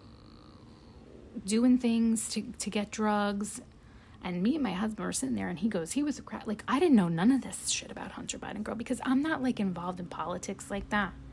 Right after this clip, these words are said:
where I'm investigating the ci-, I don't, yeah.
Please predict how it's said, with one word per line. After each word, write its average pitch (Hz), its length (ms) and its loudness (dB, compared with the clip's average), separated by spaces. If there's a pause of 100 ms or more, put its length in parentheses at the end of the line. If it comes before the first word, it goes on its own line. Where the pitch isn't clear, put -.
(680)
where 180 120 -2
I'm 170 120 -2
investigating 175 720 -6
the - 60 -8
ci-, - 240 -10
I 214 100 -4
don't, 294 160 -2 (200)
yeah. 320 180 -4